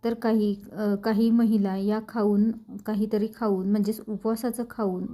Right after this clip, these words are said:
हे व्रत करत असतात. तर या उपवासाला मिठाचे पदार्थ खाल्ले जात नाही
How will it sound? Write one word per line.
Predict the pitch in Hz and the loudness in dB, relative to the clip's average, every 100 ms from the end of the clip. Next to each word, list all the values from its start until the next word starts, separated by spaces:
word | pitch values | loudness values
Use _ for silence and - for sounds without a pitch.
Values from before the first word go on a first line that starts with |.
| 214 | -4
हे | 226 | 0
व्रत | 214 196 202 - | 2 2 0 0
करत | 202 185 185 | -2 -2 -4
असतात. | 196 - 185 - - - - - | -10 -10 -12 -12 -20 -20 -14 -4
तर | |
या | 226 233 | 0 2
उपवासाला | - 214 208 226 226 233 196 196 | 0 -4 -2 -2 0 0 2 2
मिठाचे | 208 202 214 220 | 2 2 -2 -4
पदार्थ | 226 208 202 202 226 220 | -4 -2 -2 -4 -8 -8
खाल्ले | - 202 196 | -4 0 0
जात | 196 185 185 | 0 -2 -4
नाही | 185 180 | -6 -6